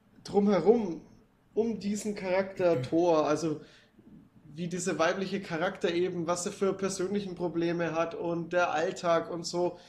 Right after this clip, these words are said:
Speaker 1: das fand ich echt sehr gut gemacht. Ist,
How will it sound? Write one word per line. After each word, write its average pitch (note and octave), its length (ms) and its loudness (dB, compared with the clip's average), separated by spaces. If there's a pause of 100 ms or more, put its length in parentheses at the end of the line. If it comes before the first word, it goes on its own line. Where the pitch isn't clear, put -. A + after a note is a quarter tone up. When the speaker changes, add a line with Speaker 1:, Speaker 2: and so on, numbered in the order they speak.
(280)
Speaker 1:
das F#3+ 180 -2
fand G#3 340 2
ich A3 360 -8
echt - 580 0
sehr G3+ 420 0
gut G#3 340 -8
gemacht. F3+ 460 -2
Ist, - 460 -10